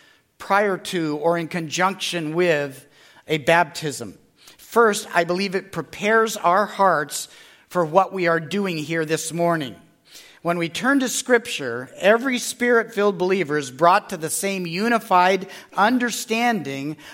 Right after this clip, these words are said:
of what baptism is and what it declares. At least it should accomplish this. It's what the Word of God should do for all of us. And I know there are some variations among Reformed circles when it comes to baptism.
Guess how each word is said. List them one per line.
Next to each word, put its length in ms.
of 180
what 260
baptism 720
is 520
and 320
what 180
it 160
declares. 680
At 240
least 300
it 160
should 380
accomplish 680
this. 340
It's 180
what 200
the 80
Word 180
of 120
God 260
should 180
do 140
for 180
all 220
of 100
us. 240
And 120
I 140
know 220
there 160
are 120
some 260
variations 840
among 280
Reformed 420
circles 560
when 120
it 100
comes 260
to 60
baptism. 680